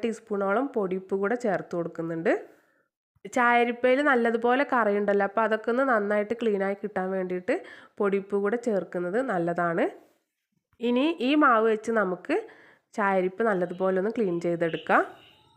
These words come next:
മാവിലേക്ക് പഴയൊരു ബ്രഷ് മുക്കിയതിന് ശേഷം നമുക്ക് ഈ ചായരിപ്പ നന്നായിട്ടൊന്ന് ഉരച്ചു കൊടുക്കാം.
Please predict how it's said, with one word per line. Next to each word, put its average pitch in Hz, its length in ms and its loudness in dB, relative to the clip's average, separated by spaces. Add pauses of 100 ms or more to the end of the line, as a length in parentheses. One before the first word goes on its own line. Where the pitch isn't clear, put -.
(180)
മാവിലേക്ക് 247 640 2
പഴയൊരു 240 480 4
ബ്രഷ് 220 320 0
മുക്കിയതിന് 208 480 -2
ശേഷം 202 360 -2
നമുക്ക് 190 300 -4
ഈ - 80 -10
ചായരിപ്പ 190 640 -2
നന്നായിട്ടൊന്ന് 180 800 -2
ഉരച്ചു 165 340 -6
കൊടുക്കാം. 165 400 -2